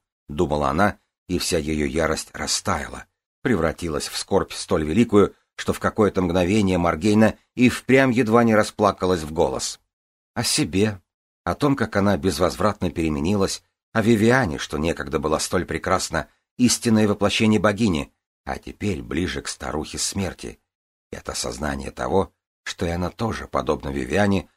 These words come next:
спустя безжалостные годы однажды явится коргой. И ещё оплакивала она тот день, когда взобралась на холм с Ланселетом и лежала там под солнцем, изнывая и мечтая о его прикосновениях,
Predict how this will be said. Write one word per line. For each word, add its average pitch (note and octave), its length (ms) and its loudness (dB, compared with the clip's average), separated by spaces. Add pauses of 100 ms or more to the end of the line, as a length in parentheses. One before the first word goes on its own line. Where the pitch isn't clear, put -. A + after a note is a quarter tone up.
(180)
спустя - 480 -2
безжалостные E2+ 720 0
годы F#2+ 440 2 (160)
однажды G#2 680 2
явится E2+ 580 -2
коргой. C#2 540 -4 (760)
И C2+ 60 -12
ещё C2+ 360 -8
оплакивала C2+ 600 -8
она C2+ 180 -4
тот B1+ 240 -8
день, F2+ 300 0 (420)
когда F2 300 0
взобралась D#2+ 560 -2
на F2 100 -2
холм F#2+ 360 0
с - 100 -8
Ланселетом F2+ 600 -2 (280)
и F#2+ 80 0
лежала G#2 320 0
там A2 200 -2
под G#2+ 180 -2
солнцем, F#2 520 -2 (220)
изнывая D2+ 640 -4
и C2 100 -10
мечтая D#2 500 -4
о D#2 40 -4
его D#2+ 240 0
прикосновениях, F#2 800 0